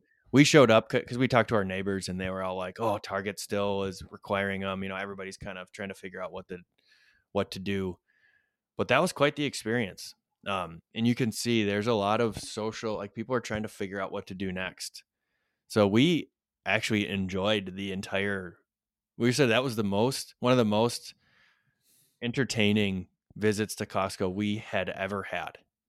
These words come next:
because it was just a lot of, just,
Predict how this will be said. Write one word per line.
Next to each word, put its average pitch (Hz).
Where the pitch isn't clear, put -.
because 123
it 139
was 135
just -
a 107
lot 104
of, 107
just, -